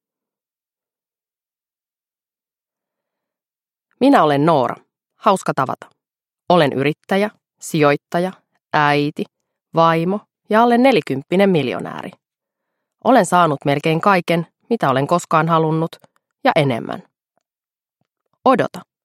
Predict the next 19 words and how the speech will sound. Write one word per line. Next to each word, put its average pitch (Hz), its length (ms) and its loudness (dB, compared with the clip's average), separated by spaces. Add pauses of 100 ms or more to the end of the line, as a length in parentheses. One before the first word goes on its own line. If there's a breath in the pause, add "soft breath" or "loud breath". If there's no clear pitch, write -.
(560)
Ei 254 140 4
kannata 151 400 0
lopettaa 147 460 -2
lukemista 143 520 -4
tähän 190 340 -2 (680)
tai 262 180 2
luulla, 190 320 0 (120)
että 139 260 -2
olen 160 200 0
syntynyt 143 440 -4
kultalusikka 139 640 -6
suussa. - 400 -12 (840)
Totuus 170 400 0
on 190 120 0
ihan 202 280 -2
päinvastainen. - 760 -8 (640)
Olen 156 260 4
ongelmalähiön 147 760 2
kasvatti, 202 580 -4